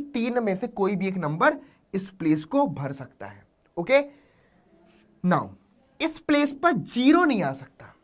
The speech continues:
ज़ीरो आएगा तो थ्री डिजिट नंबर नहीं बनेगा। तो ज़ीरो के अलावा बाकी के छह में से कोई भी नंबर का तुम यहां पर इस्तेमाल कर सकते हो,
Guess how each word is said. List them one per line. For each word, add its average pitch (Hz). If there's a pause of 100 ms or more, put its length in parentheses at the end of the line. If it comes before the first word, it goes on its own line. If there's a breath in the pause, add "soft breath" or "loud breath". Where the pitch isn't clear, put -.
(460)
ज़ीरो 285
आएगा 311
तो 320
थ्री 240
डिजिट 240
नंबर 240
नहीं 240
बनेगा। 220 (520 soft breath)
तो 196 (540)
ज़ीरो 269
के 339
अलावा 240
बाकी 208
के 330
छह 247
में 226
से 226
कोई 330
भी 349
नंबर 269
का 262
तुम 254
यहां 226
पर 226
इस्तेमाल 214
कर 202
सकते 190
हो, 185